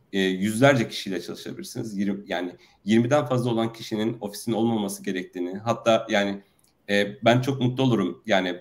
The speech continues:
Bahama Adaları'nda, e, bir, e, kişinin olması bizim development ekibinde veya, e, Güney Afrika'da bir, e, giriş şeyimizin olması, bir destek personelimizin olması veya çok uzak bir, e, dünyada hiç görmediğim bir yerde bir insanla,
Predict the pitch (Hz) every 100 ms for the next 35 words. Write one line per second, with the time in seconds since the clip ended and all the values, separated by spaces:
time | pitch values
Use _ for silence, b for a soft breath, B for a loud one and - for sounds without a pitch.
0 | - 101 110 131 117 104 110 107 104 107
1 | 113 - - 101 101 104 110 101 - 98
2 | 98 95 - 98 104 110 110 - 98 98
3 | 98 98 95 98 95 98 - 101 98 98
4 | 95 92 98 92 92 98 101 B B _
5 | 104 104 101 101 95 95 95 - 107 113
6 | 127 127 131 127 110 101 98 - _ 101
7 | 98 95 104 - - - 104 98 98 107
8 | 101 90 - 87 98 98 98 - 120 -
9 | 98 104 101 101 104 110 95 - - 117
10 | B B B - 110 117 113 147 - 110
11 | 120 120 - 107 98 - 98 95 104 107
12 | 110 127 127 113 110 101 104 104 101 -
13 | 98 95 113 101 98 98 107 101 95